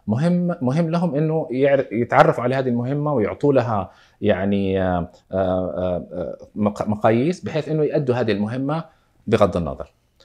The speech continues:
بعدين طبعًا بتنتقل للأفراد. الأفراد طبعًا لازم هذه يعني تهتم فيها من ناحية ال-، الخبرة، من ناحية المجهود، من ناحية الإيجابية.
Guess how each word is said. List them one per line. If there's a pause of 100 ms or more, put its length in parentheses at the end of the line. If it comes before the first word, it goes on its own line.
(120)
بعدين
طبعًا
بتنتقل
للأفراد.
الأفراد
طبعًا
لازم (180)
هذه
يعني
تهتم
فيها
من
ناحية
ال-، (440)
الخبرة، (220)
من
ناحية
المجهود، (220)
من
ناحية
الإيجابية.